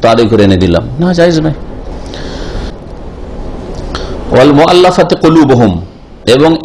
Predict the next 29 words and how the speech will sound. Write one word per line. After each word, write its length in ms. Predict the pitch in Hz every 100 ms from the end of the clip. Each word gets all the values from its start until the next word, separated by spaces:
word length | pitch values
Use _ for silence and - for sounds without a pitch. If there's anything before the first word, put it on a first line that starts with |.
| 123 135
এমন 320 | 151 190 226 226
লোকজনকে 600 | 220 202 190 196 202 185 185
যাকাত 260 | 165 156 156 143
দেওয়া 180 | 147 139
যাবে 200 | 131 120 117 107
যাদের 380 | 135 131 151 170 - 131
অন্তরকে 640 | 143 147 147 165 151 196 196 -
আকৃষ্ট 500 | 127 - 196 202 - 190 147
করা 260 | 131 110 104 92 98
যায়, 400 | 98 92 90 87 80 98 - - 113
অন্তর-, 420 | 151 160 190 165 - -
অন্তরকে 300 | 139 143 156 139
আকৃষ্ট 380 | - 170 165 - -
করা 160 | 110 98 98
যায়, 240 | 90 87 82 - 147
এই 80 | 185 -
ক্ষেত্রে 340 | 135 - 92 95
অধিকাংশ 380 | 117 185 185 156 -
ওলামারা 340 | 101 101 101
বলছেন 400 | 98 95 - 120 107 120
এরা 120 | 123
মুসলিম, 500 | 107 110 - 104 123 104 98
অমুসলিম 320 | 101 - 90 80
নয়। 120 | 73 -
ভালো 140 | 95 110
করে 120 | 87 -
শুনেন, 180 | - - - - - - - - - - - - - - - - - - - - - 127
এরা 140 | 135
মুসলিম 520 | 269 302 - 185 208